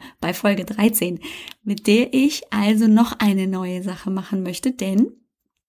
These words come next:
meine wunderbare allererste Woman of the Month für Juni, oder war es Juli? Ich weiß es gar nicht mehr so genau. Huh? Ich müsste jetzt fast nachgucken. Ich bin mir fast sicher, es war Juni. Genau, es war Juni.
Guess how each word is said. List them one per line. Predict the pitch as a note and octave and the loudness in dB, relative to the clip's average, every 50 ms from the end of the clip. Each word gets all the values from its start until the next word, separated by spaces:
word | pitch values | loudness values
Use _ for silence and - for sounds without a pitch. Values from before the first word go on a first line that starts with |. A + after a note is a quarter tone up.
| _ _ _ - - - _ _ _ _ | _ _ _ -12 -12 -12 _ _ _ _
meine | - G#3 G#3 G3+ G3 G3 G3 G3 G3 F#3+ F#3 F#3 F#3 | -2 0 0 0 0 0 0 -2 -2 -4 -4 -4 0
wunderbare | G#3+ C4+ E4 F4 D#4 C4+ A3+ F#3+ F#3+ F#3 F#3 F3+ F#3 - - - | 2 4 6 6 6 6 4 2 -2 -6 -8 -10 -14 -14 -4 0
allererste | A#3 C#4 D#4 D#4+ C#4+ A#3 G#3+ - F#3+ F#3+ F#3 F#3 - - - G#3 F#3+ | 2 4 6 6 4 4 2 0 -2 -4 -6 -6 -8 -6 -4 -4 0
Woman | G3+ C4+ D#4 F4 D#4+ | 0 2 2 4 2
of | D4 D4 D4 | 2 0 2
the | - C#4+ | 2 2
Month | A#3 G3 G3+ C4 - - - _ - - - - _ _ | 2 2 2 -2 -4 -6 -14 _ -20 -20 -20 -20 _ _
für | - - - - - A#3+ A3 G#3+ G3+ F#3+ F#3+ F3+ F3 F3 E3+ | -20 -18 -16 -6 -2 0 2 2 2 2 0 -2 -4 -4 -4
Juni, | E3+ E3+ E3 E3 E3 E3 E3 E3 E3+ G#3 D4+ F#4 C#4 A3 F3 - - _ _ _ _ _ _ _ _ - | -4 -6 -6 -8 -8 -8 -8 -2 2 4 6 8 8 6 4 0 -6 _ _ _ _ _ _ _ _ -10
oder | G#3 G#3 C#4 C#4 G3 | -8 -6 -6 -6 -6
war | F#3 | -8
es | F3 - - | -10 -10 -8
Juli? | G3 F#3+ G#3+ C#4+ F4 - _ _ - - - _ | -6 -2 0 0 -2 -2 _ _ -20 -20 -20 _
Ich | - - | -10 -4
weiß | G3 G#3 G#3 | -4 -4 -4
es | - - | -4 -8
gar | - F3+ | -10 -10
nicht | F3+ E3 E3 | -10 -10 -12
mehr | F3+ E3+ | -12 -12
so | E3+ | -10
genau. | D#3+ F3+ E3+ F3 E3+ E3 _ _ - | -10 -10 -10 -10 -12 -14 _ _ 4
Huh? | C#4 E4+ E4+ - - - - - - - - _ _ _ _ _ _ | 4 4 4 0 -8 -16 -16 -16 -16 -18 -20 _ _ _ _ _ _
Ich | - - - - | -8 -8 -6 -6
müsste | F#3 F#3+ - - | -4 -4 2 2
jetzt | B3 G#3+ - | 2 2 2
fast | - G3 - - | -4 -6 -2 0
nachgucken. | A3+ B3+ - - - G#3 G3 - | 0 0 0 -6 -12 -10 -10 -10
Ich | - - - - | -10 -10 -4 2
bin | - A#3+ C#4 | 4 6 6
mir | C#4 A#3+ | 6 4
fast | A3+ - A#3 A#3 A#3 - - - | 2 -2 -6 -6 -6 -6 -6 -4
sicher, | B3+ B3 - - B3+ - | -4 -2 -2 -2 -4 -2
es | - G#3+ G#3+ G#3+ - | -2 -4 -6 -4 -4
war | G3 G3 G3+ F3+ E3+ | -2 -2 -2 0 0
Juni. | G3 F3+ E3 G#3 A3 B3 G#3+ - - - _ _ | 0 4 6 8 8 8 6 6 0 -8 _ _
Genau, | - - F3 D#3+ D3+ - | -14 -12 -12 -12 -14 -16
es | - - - | -20 -14 -12
war | G3 | -12
Juni. | E3+ - - D4 C#4+ A#3 A3+ C#4+ F4 | -4 2 4 6 6 6 6 4 2